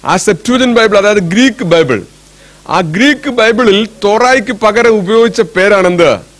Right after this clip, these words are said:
Pentateuch. Pentateuch എന്ന് പറഞ്ഞു കഴിഞ്ഞാൽ Greek എൻ്റെ രണ്ട് പദങ്ങൾ ചേർത്തതാണ്. Penta means five. Penta means five.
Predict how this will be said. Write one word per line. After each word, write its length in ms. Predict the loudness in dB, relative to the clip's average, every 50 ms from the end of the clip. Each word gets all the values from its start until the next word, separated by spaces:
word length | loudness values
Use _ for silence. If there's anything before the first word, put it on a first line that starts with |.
| -20 -20 -20 -20 _ _ -6 _
Pentateuch. 440 | -2 0 2 0 0 0 -2 -8 -12 -12 -14 -20 -20 -20 _ _ _ _
Pentateuch 560 | -4 -2 0 0 0 0 0 -2 -6 -6 -6 -4
എന്ന് 120 | -4 -2
പറഞ്ഞു 200 | -2 0 2 2
കഴിഞ്ഞാൽ 220 | 2 2 2 0
Greek 640 | 0 -2 -2 0 0 0 0 -2 -2 0 0 0 0 -2 -8
എൻ്റെ 220 | -12 -8 -8 -4
രണ്ട് 260 | -2 0 0 2 0 0 -2 -4 -12 -14 _
പദങ്ങൾ 380 | -6 -4 -4 -4 -2 -2 -2 -4 -4 -6
ചേർത്തതാണ്. 500 | -4 -2 -2 -2 -4 -4 -4 -2 -2 -4
Penta 400 | -6 -6 -4 -4 -2 0 0 -2
means 240 | 0 0 -2 -4 -4 -10 -16 -20 -20 -20 -20 -20 -20 -20 -20 -20 -20 -4 -2
five. 240 | 0 0 0 -2 -6 -10 -20 -20 _ _ -20 -20 -20 _ _ _ _ _ _
Penta 260 | -6 -2 0 0 0 0
means 160 | 0 -2 -4 -8 -14 -20 _ _ _ _ _ -20 -20 -20 -8 -4
five. 280 | -2 -2 -2 -2 -6 -8